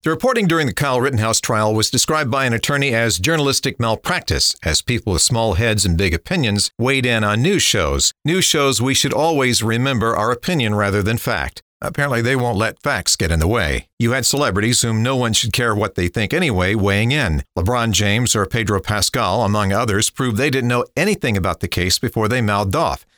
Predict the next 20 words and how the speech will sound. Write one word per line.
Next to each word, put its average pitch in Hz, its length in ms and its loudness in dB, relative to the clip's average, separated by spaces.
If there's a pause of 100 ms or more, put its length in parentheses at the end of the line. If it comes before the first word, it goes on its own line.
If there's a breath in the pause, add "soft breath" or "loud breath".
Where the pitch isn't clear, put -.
We 160 80 0
used - 160 0
to - 40 0
call 160 220 0
it 127 160 -4
constipation 147 680 -2
of 104 60 -2
the 101 60 0
brain 131 340 0
and 95 100 0
diarrhea 117 500 0
of 92 100 0
the 101 80 0
mouth, 110 340 -2 (160)
and 104 160 0
there 113 80 0
was 104 160 0
plenty 123 380 -2
of 90 100 0
that. 85 300 -4